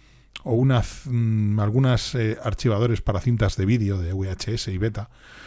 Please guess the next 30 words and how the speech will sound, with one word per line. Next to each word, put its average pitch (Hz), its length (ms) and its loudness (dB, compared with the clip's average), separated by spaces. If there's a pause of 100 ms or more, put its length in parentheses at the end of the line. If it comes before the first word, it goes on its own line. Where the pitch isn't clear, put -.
(260)
pues - 180 2
era 135 120 8
algo 120 120 6
así, 120 220 2
como 101 160 2
una 123 120 4
especie - 320 2
de 117 120 2
plástico 123 420 2
preformado 110 640 2
o 107 140 0
conformado, 104 800 2 (140)
o 98 160 -8
termoconformado 98 1160 2
tal 95 160 0
vez, 110 220 0 (1000)
con 104 200 2
la 92 120 2
forma 113 360 2
de 110 140 4
la 101 180 0
cinta 127 480 0
de 90 120 -2
cassette 127 420 0
o 87 100 0
de 85 60 -2
la 80 100 -4
forma 98 300 -2
del 95 160 0
disquete, 98 460 -2